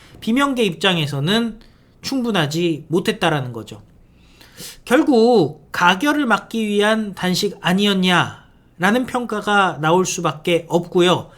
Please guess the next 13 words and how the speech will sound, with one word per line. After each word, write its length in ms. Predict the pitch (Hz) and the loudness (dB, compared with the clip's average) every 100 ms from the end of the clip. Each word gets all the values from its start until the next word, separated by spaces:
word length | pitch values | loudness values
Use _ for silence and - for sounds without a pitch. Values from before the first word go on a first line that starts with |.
| - - _ | -20 -20 _
특히 540 | - 330 - 254 123 - - - | -2 -2 0 -2 -2 -10 -16 -8
이재명이 640 | 196 254 240 220 208 180 | -2 0 2 0 -2 -4
직접 540 | 170 - 151 139 147 | -6 -6 -6 -6 -8
국회에 520 | 180 165 - 196 190 | -12 -8 -4 -4 -4
부결 340 | 190 180 220 208 | -6 0 2 2
요청을 360 | 180 185 175 | -2 -4 -4
한 180 | 180 208 | -4 -4
뒤로부터는 800 | 180 170 143 139 131 151 185 120 - - _ | -2 -2 -2 -6 -6 -2 -2 -4 -12 -20 _
본격적으로 1000 | - 226 240 247 - 190 139 135 117 - _ | -2 -2 0 -4 0 -2 0 -4 -4 -10 _
터져나오기 840 | - 240 240 220 175 147 147 180 156 | -8 -4 -4 -2 -2 -2 -4 -6 -6
시작했다는 720 | - - 226 - - 160 175 | -8 -6 -6 -8 -10 -8 -6
겁니다. 420 | 180 117 113 107 - - _ _ _ _ _ _ _ - - - - - - - - - - _ _ | -6 -8 -10 -14 -20 -20 _ _ _ _ _ _ _ -20 -20 -20 -20 -20 -20 -18 -18 -20 -20 _ _
자, 260 | - - | -20 -20